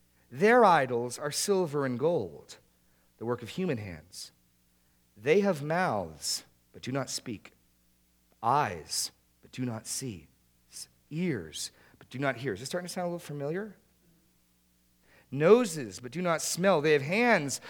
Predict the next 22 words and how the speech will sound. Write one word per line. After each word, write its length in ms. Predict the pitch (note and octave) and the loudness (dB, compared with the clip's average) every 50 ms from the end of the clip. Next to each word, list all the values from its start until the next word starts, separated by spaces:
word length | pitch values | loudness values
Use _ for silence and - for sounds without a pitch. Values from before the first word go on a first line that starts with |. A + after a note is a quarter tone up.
| - - - - - - - _ | -18 -18 -18 -20 -20 -20 -16 _
but 320 | - D#3+ - - F3 E3 | -14 -14 -14 -16 -18 -8
do 100 | D3 F3+ | -2 2
not 240 | G#3 G#3+ G3+ F#3 - | 4 6 6 4 2
feel, 640 | - - - - G3 A#3+ B3+ B3 G#3 D#3 C3 A#2 A2+ | -4 -12 -12 -6 -2 0 2 4 4 4 2 2 -2
feet, 340 | - - A#3+ B3 B3 - | -4 -2 0 0 0 0
but 100 | - F3 | -4 -8
do 100 | D#3 F#3+ | -6 -2
not 240 | G#3 F#3+ F#3 F3+ D3 | 0 2 2 2 2
walk, 380 | D#3 F3 G#3 G#3+ G3+ F#3 F3 G3 | 4 6 6 6 6 6 4 -2
and 140 | F3+ E3+ - - - - - - - _ _ _ _ _ | -4 -6 -8 -10 -16 -20 -20 -20 -20 _ _ _ _ _
they 100 | - G#3 | 0 2
do 100 | F#3+ G#3 | 2 4
not 180 | G#3 G#3 G#3+ G3 | 4 4 4 4
make 140 | G3+ G#3 G3 | 2 0 0
a 80 | G3 | 0
sound 560 | E3+ - - - G#3 A3 A#3+ A#3 A3+ A3 G3+ | -2 -2 -4 -2 0 0 2 2 2 2 0
in 100 | F#3 F#3+ | 0 0
their 200 | F3 D#3+ D#3 D3+ | 2 2 2 2
throat." 560 | D3+ - - - G3 A3 A#3+ B3 A#3 F#3 - D#3 | 0 -2 -10 -2 2 4 8 8 8 6 6 2
Verse 320 | E3 G3+ G3 F#3 - - - - | 0 0 0 0 -2 -6 -2 0
eight, 280 | G3+ A3 A3 F3+ - - - - - _ | 2 2 2 0 -4 -8 -16 -20 -20 _
"Those 680 | C3 B2 C3 F#3 G3+ G#3 G#3 G#3+ A3 A3 A3 G3 - | -16 -6 -2 2 4 4 6 6 4 2 2 0 -4